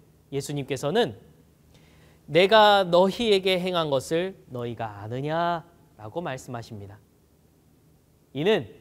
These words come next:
제자들의 육적인 발을 씻겨주시고자 하셨던 것뿐만 아니라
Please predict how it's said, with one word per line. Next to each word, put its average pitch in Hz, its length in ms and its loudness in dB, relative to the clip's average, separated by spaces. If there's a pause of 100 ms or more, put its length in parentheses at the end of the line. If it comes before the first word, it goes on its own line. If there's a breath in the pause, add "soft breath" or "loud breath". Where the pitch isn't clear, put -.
(380 soft breath)
제자들의 147 640 -2
육적인 185 640 -6
발을 180 640 -4
씻겨주시고자 151 1400 -8 (480)
하셨던 139 600 -10
것뿐만 190 560 -10
아니라 131 440 -6